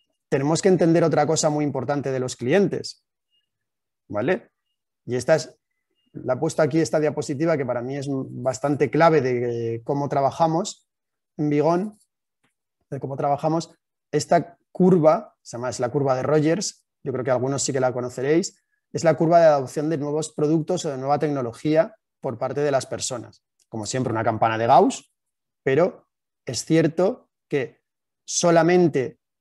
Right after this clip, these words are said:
el quince por ciento de las personas están preparadas, que sean los innovadores y los early adopters, están preparadas para que mi producto les sea satisfactorio. El otro serán pragmáticos, serán conservadores, serán escépticos, tendrán sus historias.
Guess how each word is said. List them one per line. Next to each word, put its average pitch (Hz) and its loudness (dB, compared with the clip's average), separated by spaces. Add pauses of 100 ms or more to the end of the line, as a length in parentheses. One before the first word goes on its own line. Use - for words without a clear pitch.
el 127 -4 (380)
quince 190 2
por 151 0
ciento 175 0
de 135 -4
las 139 -4
personas 175 -4
están 143 -4
preparadas, 151 4
que - -10
sean 139 -4
los 135 -6
innovadores 120 -2
y 135 -4
los 120 -6
early 139 0
adopters, 160 0 (200)
están 135 -4
preparadas 143 4
para 151 2
que 151 0
mi 147 2
producto 160 0 (360)
les 135 -4
sea 143 -2
satisfactorio. 131 -4 (1200)
El 120 -2
otro 190 4
serán 120 -8
pragmáticos, 180 2
serán 123 -6
conservadores, 147 2
serán 113 -6
escépticos, 180 0
tendrán 120 -6
sus 123 -6
historias. 113 -6